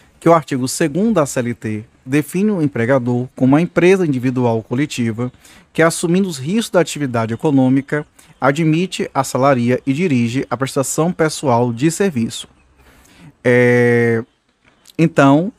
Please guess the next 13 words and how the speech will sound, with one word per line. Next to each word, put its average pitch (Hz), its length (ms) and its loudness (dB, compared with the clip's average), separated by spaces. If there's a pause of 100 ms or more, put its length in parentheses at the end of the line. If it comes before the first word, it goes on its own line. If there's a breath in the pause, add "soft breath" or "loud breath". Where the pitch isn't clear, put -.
(340)
com 185 160 2
isso, 143 300 0
na 123 100 2
verdade, 120 720 -2
a, 110 560 -4 (300)
também 143 320 4
acaba 131 260 0
surgindo 131 440 2
uma 156 80 2
diver-, 127 340 -2
uma 127 100 2
divergência 120 640 -2
doutrinária 127 800 0